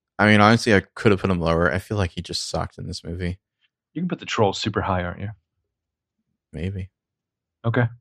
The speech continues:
Speaker 2: Uh, number three, I have Hansel. <laughs>
Speaker 1: Yeah, I don't know.
Speaker 2: I mean, for all the reasons we've mentioned so far. <laughs>
Speaker 1: Yeah, Simon Pegg. I'm just gonna think about that <laughs> from now on.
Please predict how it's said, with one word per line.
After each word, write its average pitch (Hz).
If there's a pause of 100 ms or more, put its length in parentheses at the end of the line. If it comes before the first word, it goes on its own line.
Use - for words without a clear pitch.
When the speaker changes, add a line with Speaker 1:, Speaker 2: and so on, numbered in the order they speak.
Speaker 2:
Uh, 120 (120)
number 180
three, 135
I 139
have 127
Hansel. 120 (340)
<laughs> 180 (1400)
Speaker 1:
Yeah, -
I 98
don't 90
know. - (240)
Speaker 2:
I 160
mean, 160
for 170
all 170
the 170
reasons 147
we've 127
mentioned 110
so 107
far. 101 (440)
<laughs> 123 (1200)
Speaker 1:
Yeah, -
Simon 113
Pegg. 90 (100)
I'm 98
just 98
gonna 90
think 85
about 90
that -
<laughs> -
from 90
now 90
on. 143